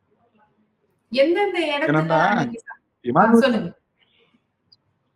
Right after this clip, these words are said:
Speaker 2: சொல்லுங்க, சொல்லுங்க. சொல்லுங்கம்மா.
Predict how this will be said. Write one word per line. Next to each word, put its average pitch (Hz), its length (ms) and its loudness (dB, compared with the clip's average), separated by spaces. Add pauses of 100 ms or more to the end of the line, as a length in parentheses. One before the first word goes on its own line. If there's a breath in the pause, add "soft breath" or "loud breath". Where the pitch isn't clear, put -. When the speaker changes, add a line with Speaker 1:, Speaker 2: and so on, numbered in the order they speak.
(800)
Speaker 2:
சொல்லுங்க, 107 280 -4
சொல்லுங்க. - 100 -20 (960)
சொல்லுங்கம்மா. 120 440 -2